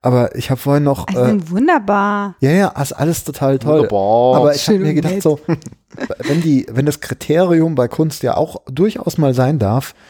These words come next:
Speaker 1: das gefällt mir, das würde ich mir auch an die Wand hängen,
Speaker 3: Ja.
Speaker 1: das trifft auf neunzig Prozent der Sachen da drin halt nicht zu.
Speaker 3: Nö.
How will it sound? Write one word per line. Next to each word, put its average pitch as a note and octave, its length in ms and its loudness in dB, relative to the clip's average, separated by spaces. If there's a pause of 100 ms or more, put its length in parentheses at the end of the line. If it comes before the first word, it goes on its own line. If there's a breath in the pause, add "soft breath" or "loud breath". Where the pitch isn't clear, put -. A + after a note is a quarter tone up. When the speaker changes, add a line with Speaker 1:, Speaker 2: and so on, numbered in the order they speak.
(140 soft breath)
Speaker 1:
das - 220 -2
gefällt D3+ 440 0
mir, B2 160 2
das B2 260 -2
würde D#3 200 2
ich - 160 -8
mir C#3 280 0 (140)
auch - 240 -2
an B2+ 100 -2
die A#2 140 0
Wand D#3+ 260 -2
hängen, A2+ 300 -2
Speaker 3:
Ja. A2+ 320 -2
Speaker 1:
das A#2+ 200 -2
trifft - 260 -2
auf C#3 160 -2
neunzig F3 460 0
Prozent D#3 360 0
der A#2+ 120 2
Sachen B2+ 280 -2
da A#2+ 140 2
drin B2+ 260 -2
halt B2 220 0
nicht C3 280 -4
zu. A2+ 200 -2
Speaker 3:
Nö. A2+ 220 -2